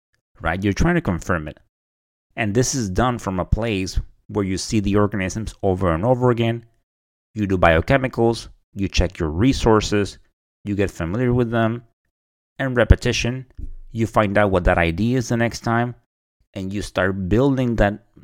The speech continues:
you know, mental, internal database. And that's how you grow as a microbiologist, repetition and knowledge.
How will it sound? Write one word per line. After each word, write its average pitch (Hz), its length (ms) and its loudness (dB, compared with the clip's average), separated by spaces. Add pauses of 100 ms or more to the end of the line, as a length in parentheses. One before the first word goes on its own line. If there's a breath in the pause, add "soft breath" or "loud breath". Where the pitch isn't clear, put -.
(100)
you 98 120 -6
know, 82 260 -6 (600)
mental, 113 1000 2 (560)
internal 104 1040 0 (120)
database. 104 800 0 (1080)
And 104 200 -4
that's 131 240 0
how 123 100 2
you 104 200 2
grow 104 280 4
as 95 120 -2
a 87 40 -4
microbiologist, 82 960 -2 (340)
repetition 131 800 0 (460)
and 117 180 0
knowledge. 78 480 -4